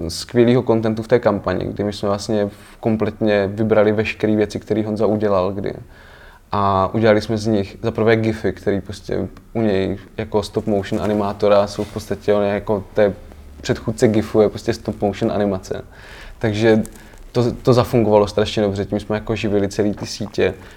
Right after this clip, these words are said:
Měli jsme skvělý content jako přímo od něj, Honza byl schopen psát jako bez problému jako pro Facebook věci,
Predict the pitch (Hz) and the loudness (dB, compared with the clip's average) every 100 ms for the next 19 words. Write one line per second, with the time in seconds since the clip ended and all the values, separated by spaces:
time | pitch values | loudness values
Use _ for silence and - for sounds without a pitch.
0 | - 107 107 120 - 113 110 107 110 113 | -6 -4 0 -2 2 6 6 6 2 2
1 | 107 107 110 - 110 110 107 107 98 98 | 2 0 -2 -2 0 0 0 0 0 0
2 | 107 104 98 104 - 110 107 107 - 101 | -2 -2 0 -2 -2 -4 -2 -2 -2 -2
3 | 98 101 110 104 - 104 101 98 98 98 | -2 -4 -4 -6 -4 -2 2 2 0 -2
4 | 110 107 107 104 107 104 104 101 98 92 | -2 -2 -2 -2 -2 -2 -4 -2 -2 -2
5 | - 95 87 | -4 -4 -4